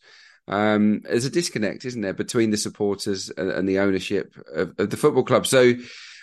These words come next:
I, I hope that he will quickly identify a, a buyer, you know, somebody that, that can take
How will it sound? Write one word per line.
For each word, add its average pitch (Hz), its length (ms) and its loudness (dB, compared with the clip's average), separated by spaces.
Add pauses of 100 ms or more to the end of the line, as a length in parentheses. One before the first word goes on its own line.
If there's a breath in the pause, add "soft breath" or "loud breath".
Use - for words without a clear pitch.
I, - 160 -2 (140)
I 131 200 6
hope 143 320 4
that 120 180 4
he 131 140 2
will 123 640 2 (120)
quickly 123 400 -6 (220)
identify 113 680 0
a, - 260 -2 (400)
a - 60 0
buyer, 135 400 2
you 123 160 -2
know, 107 100 2
somebody 113 420 2
that, 107 280 0
that 110 160 0
can 107 320 -6
take - 400 -4